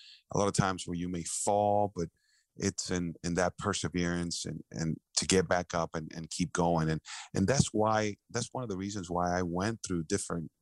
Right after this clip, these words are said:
teams, was because there were lots of setbacks, you know, um, uh, starting with Oakland, I get traded to Detroit, and then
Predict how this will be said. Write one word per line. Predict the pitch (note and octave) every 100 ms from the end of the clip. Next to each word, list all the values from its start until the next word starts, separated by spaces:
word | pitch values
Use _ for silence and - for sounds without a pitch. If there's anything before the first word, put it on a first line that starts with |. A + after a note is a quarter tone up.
| -
teams, | - D3+ A2 D#2+ -
was | -
because | F2 F2+ F2
there | F#2+
were | F#2 F#2 E2+ - - - - -
lots | B2+ -
of | -
setbacks, | A2+ - - C#2+ - - -
you | F2+
know, | E2 E2+ - - - _ -
um, | F2 D#2+ D#2 D#2 - -
uh, | - -
starting | - G#2 G2 F2+ E2+
with | D#2+
Oakland, | A#2 A2 A2 G#2 G2+ G2+ - - _ - E2+
I |
get | D#2+ -
traded | G2+ F2+ D#2+
to | -
Detroit, | - - - G#2+ G#2 G2+
and | F2 E2+
then | F2+ F2